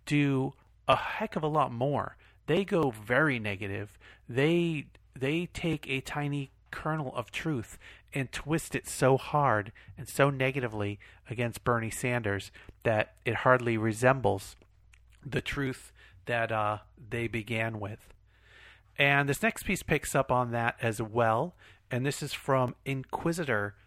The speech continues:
dot com. That's I N Q U I S I T R dot com. This is by Reno Berkeley. "In a stunning show of weakness and petulance, Hillary Clinton has reneged on her agreement of two more debates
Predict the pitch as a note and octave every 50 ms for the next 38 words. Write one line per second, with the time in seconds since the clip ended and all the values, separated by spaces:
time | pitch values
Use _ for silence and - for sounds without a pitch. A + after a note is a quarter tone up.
0 | _ - - A#2+ G#2+ A2 - - - - - B2+ A#2 A2+ G#2+ G2+ G#2+ A2+ A2+ A2
1 | A2+ G#2+ - - - A#2+ A#2+ A#2+ A#2+ A#2 A2+ A2+ - _ - - - - F3 F3
2 | E3 C#3+ A2 A2+ A2 G#2+ A2+ B2 C#3 - _ - - B2+ B2 A#2+ A#2+ - - -
3 | B2 A#2+ A2+ - - - _ _ - C3 B2+ A#2+ A#2 A2+ A2+ A#2 - - - -
4 | F#3 F#3 - - G#2 F#2+ F#2 G2+ A#2 - _ _ _ _ _ _ _ _ _ _
5 | _ - - - _ _ - B2+ G#2 B2+ A2 A2 - - - - A#2 A2 B2 C3
6 | C3+ C3+ B2+ - E3+ D#3 - - B2 A#2+ A#2 A2 A2+ C3 D#3 D3+ D3 C#3 B2+ B2
7 | - - - - C3 D3+ - - - G2+ F#2+ G2+ - - - - _ _ _ _
8 | _ _ _ _ _ _ _ _ _ _ _ _ _ _ _ - - - - -
9 | - - - - - D#3 E3+ D#3+ - - - - G#3+ B3 C4+ B3+ A3+ - - B3
10 | A#3 G3+ C#3 B2+ C3 D#3 A3 A3 - F#3+ D#3 C#3+ - - D3+ C3 B2+ - - -
11 | G3 G#3+ - - B2 G2 G2 F#2+ - - - - - - - - - - - -
12 | E3+ F3 G3 G3+ - - - G#3+ G3+ - G3 E3 - E3 D#3 C#3 - C#3 C#3+ C#3+
13 | C3+ C3 D3 D#3+ F3 E3 C#3+ A2+ - B2+ A#2+ A2+ A#2+ C3 C3+ C#3+ D3 C#3 B2 -
14 | E3 F3+ F#3+ D#3+ C#3+ B2 - - - - - - G3+ G#3 F#3 F3+ E3 D#3+ C3+ -
15 | C3 - E3 E3 C3 - - - - -